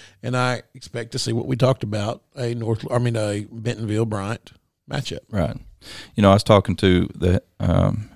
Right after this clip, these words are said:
Speaker 2: high school principal at Bryant last week and before the Conway game, and he <laughs> gave me a little, little nugget to throw out here for a stat. And, um, he said Bryant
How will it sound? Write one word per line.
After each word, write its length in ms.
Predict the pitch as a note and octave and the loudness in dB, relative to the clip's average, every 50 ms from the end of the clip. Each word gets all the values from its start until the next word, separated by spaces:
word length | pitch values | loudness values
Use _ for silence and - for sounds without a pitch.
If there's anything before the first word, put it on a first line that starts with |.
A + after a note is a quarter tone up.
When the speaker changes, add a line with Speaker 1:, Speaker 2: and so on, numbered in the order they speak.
| - - _ _ _ _ _ - | -20 -20 _ _ _ _ _ 0
Speaker 2:
high 140 | G#2+ G2+ G2 | 2 2 2
school 180 | - - G2 | 6 4 4
principal 400 | F2 - G#2+ G2 F#2 - - F2+ | 6 6 6 6 6 4 4 4
at 80 | D#2 - | 4 6
Bryant 300 | F2+ F#2 F2+ F2 D#2+ - | 6 6 6 6 4 2
last 240 | - E2+ E2+ - - | 0 0 0 0 2
week 260 | F#2 F2+ F2+ F2 - - | 2 2 2 2 0 -2
and 140 | - G2+ F#2 | -4 -4 0
before 280 | E2+ F2 - - - F2 | 0 0 0 2 2 0
the 80 | F2 - | 0 2
Conway 340 | - G2 F#2+ F#2 F2+ F2+ | 4 6 6 8 6 6
game, 260 | F2+ F2+ F2+ F2+ F2+ D#2 | 6 6 4 4 4 4
and 60 | F#2 | 4
he 80 | G#2 G2+ | 2 2
<laughs> 100 | - G2+ | 4 4
gave 100 | - G2 | 4 4
me 80 | G2+ G2+ | 6 4
a 60 | G2 | 4
little, 240 | G2 F#2+ F#2 F#2 F#2+ - - - - - - - - | 4 4 2 2 0 -2 -10 -18 -18 -20 -18 -6 4
little 160 | - G#2+ G#2 | 6 8 10
nugget 380 | G2+ G2+ G2+ G2+ G#2 G2 - - | 10 10 10 10 8 6 4 2
to 80 | G2+ | -2
throw 280 | F#2+ - G#2 G2+ G2+ F#2+ | 0 4 6 8 8 10
out 140 | F#2+ F2+ F#2+ | 8 8 8
here 160 | G2+ F#2+ F#2+ | 6 4 2
for 320 | F#2+ - F2 F#2 F2+ - - | 2 2 2 2 2 2 0
a 100 | F#2 - | -2 -2
stat. 520 | - - - F#2 F2+ F#2 F2+ - - - - - | 0 4 6 6 8 8 6 4 2 -4 -2 2
And, 260 | F#2+ F#2+ F2 F#2 G2 | 4 4 4 6 8
um, 360 | F#2+ F2+ F2+ - - - - - - - - - - - - - - _ _ _ _ _ | 8 8 8 8 6 2 0 -6 -14 -20 -20 -20 -20 -20 -20 -20 -20 _ _ _ _ _
he 120 | _ A2 G2 | _ 0 2
said 420 | - E2+ G#2 G2+ F#2+ F#2 - - - - _ _ _ _ _ _ _ _ _ _ _ _ _ _ _ _ _ _ _ _ _ _ _ _ _ _ _ _ _ _ _ _ | 6 6 8 8 8 6 4 -4 -8 -10 _ _ _ _ _ _ _ _ _ _ _ _ _ _ _ _ _ _ _ _ _ _ _ _ _ _ _ _ _ _ _ _
Bryant 680 | F#2+ F#2 G#2 A2 C3 D#3 D3 A#2+ G#2 - - - - | 4 6 8 8 10 8 8 8 6 4 2 -4 -14